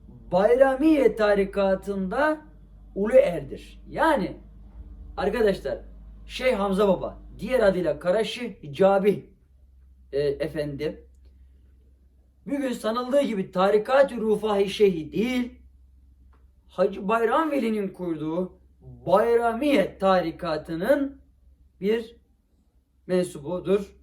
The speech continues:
arkadaşlar. İşte bu dört değindiğimiz yanlış, yani Şeyh Pertev Sultan'ın Somuncu Baba'nın müridi olmadığı,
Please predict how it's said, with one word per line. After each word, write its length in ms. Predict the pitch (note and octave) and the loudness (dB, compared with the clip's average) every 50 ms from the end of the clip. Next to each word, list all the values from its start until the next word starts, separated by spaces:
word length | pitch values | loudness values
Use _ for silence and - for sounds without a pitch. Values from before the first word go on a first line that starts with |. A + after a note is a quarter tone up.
| - _ | -18 _
arkadaşlar. 1400 | F#3 F3 D3 C#3 C#3+ C3+ B2 - E3 F#3 F#3+ - - - - - _ _ - - _ - D3 C#3+ B2 - - - - _ _ _ _ _ - _ _ _ _ _ _ _ | -6 -6 -6 -4 -4 -6 -4 0 0 0 0 -2 -8 -16 -20 -20 _ _ -20 -20 _ -6 -6 -6 -6 -6 -10 -18 -20 _ _ _ _ _ -20 _ _ _ _ _ _ _
İşte 460 | E3 - - - C#4+ C#4+ C4+ - A3 | -12 -10 -10 -2 0 0 0 0 -2
bu 180 | C#4 C#4+ - - | -8 -10 0 4
dört 300 | D4 D#4 D#4 D4+ D4+ - | 6 6 6 4 0 -6
değindiğimiz 640 | B3 B3 B3 B3 A#3+ A#3 B3 B3 B3 C#4 A#3 G3+ | -6 -4 -4 -4 -4 -6 -6 -6 -4 -4 -2 0
yanlış, 640 | A3+ A3+ A#3 A#3 A#3 A#3+ G#3+ F#3+ - - - - - | 2 2 2 2 0 0 0 -2 -4 -8 -14 -10 -2
yani 440 | - A#3+ C4 B3 G#3 F3+ D3 - - - - _ _ _ | 0 2 2 2 2 -2 -4 -6 -10 -16 -20 _ _ _
Şeyh 440 | - - - - A#3+ B3 B3 - - | -18 -14 -8 -6 -4 -4 -4 -6 -6
Pertev 400 | A3+ A#3 A3+ G3 - B3+ C4 B3+ | -4 -4 -4 -2 4 4 4 4
Sultan'ın 720 | - - G#3+ G#3+ G3 G3+ A3+ G#3+ G3 G3 G3+ G#3+ G#3+ F#3+ - - _ _ _ | 4 -2 -8 -10 -4 -2 0 0 0 0 -2 -4 -8 -12 -16 -20 _ _ _
Somuncu 600 | - - - G3+ G#3 G#3 A3 A3+ G#3+ F#3+ - G#3 | -20 -4 -2 0 0 0 -2 -4 -4 -6 -4 -2
Baba'nın 380 | G#3+ G#3+ G#3 G#3+ G#3 G#3+ G#3+ G3+ | 0 0 0 0 0 -2 -2 -4
müridi 280 | G3 G3 A3 A3+ - | -4 -4 -4 -4 -2
olmadığı, 800 | B3 B3+ C#4+ D#4 D4 B3 A#3 A3 G3+ F#3 F3+ F3 D3+ - - - | 4 6 6 6 6 4 2 4 4 4 2 2 0 -2 -6 -12